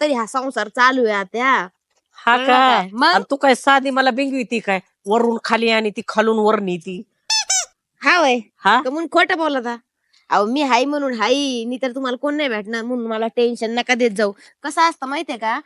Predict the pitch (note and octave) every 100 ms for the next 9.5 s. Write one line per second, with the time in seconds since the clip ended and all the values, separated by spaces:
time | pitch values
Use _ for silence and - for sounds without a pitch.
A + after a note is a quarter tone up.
0 | _ _ - E4 D4 C4 B3 B3 C4 C4+
1 | A3 G#3+ C#4 B3+ G3+ G#3 G#3 G#3+ A#3 A3
2 | F#3+ A3+ A3+ A3+ A3 F3+ D#3 D#3 _ _
3 | F#3+ G#3+ G#3+ G#3 G#3+ A3 - A3 - A3+
4 | A3+ G3 F3+ D#3+ G3 A#3+ A#3+ C#4 - A#3
5 | A#3 G3 A3+ A#3+ B3+ C#4 D#4 A3 C4+ C4
6 | A3+ G3 F4 F4+ E4+ D#4+ D4+ B3+ A#3 G3+
7 | _ - F#3 A#3 C4+ E4+ G#4 - G#3 F3+
8 | D#3+ B3 B3+ C4 B3+ C4 B3+ B3+ B3 B3
9 | B3 C4 B3+ B3